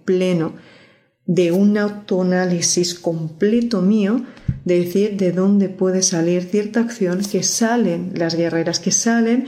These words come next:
y que toman el control, haciendo que una memoria se desate y creando una energía que no sabe dónde va. Cuando una energía se acumula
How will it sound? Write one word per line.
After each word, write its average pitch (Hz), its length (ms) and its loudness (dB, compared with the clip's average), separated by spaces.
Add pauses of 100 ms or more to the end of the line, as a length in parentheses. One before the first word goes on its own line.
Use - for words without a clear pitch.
(220)
y 202 160 0
que 220 380 -2 (320)
toman 226 260 2
el 226 160 0
control, 208 640 0 (120)
haciendo 214 380 0
que 233 60 2
una 226 140 2
memoria 220 440 2
se 233 180 0
desate 226 640 -2 (420)
y 202 140 0
creando 226 600 2
una 208 120 2
energía 233 520 0
que 214 100 0
no 233 120 2
sabe 233 400 0
dónde 165 260 0
va. - 240 -6 (500)
Cuando 190 220 2
una 247 100 4
energía 247 460 0
se 202 200 0
acumula 180 800 0